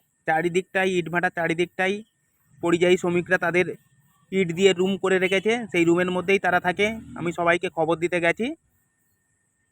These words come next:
দেখেন, আন্টি সবাই হাতে ছোলা দিচ্ছে।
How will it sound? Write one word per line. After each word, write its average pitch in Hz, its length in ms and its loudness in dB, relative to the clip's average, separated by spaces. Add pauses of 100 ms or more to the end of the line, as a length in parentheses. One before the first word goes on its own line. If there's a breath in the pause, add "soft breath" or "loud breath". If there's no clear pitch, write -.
(440)
দেখেন, 185 340 -2
আন্টি 156 440 0
সবাই 160 280 2
হাতে 160 220 0
ছোলা 156 240 2
দিচ্ছে। 175 480 -4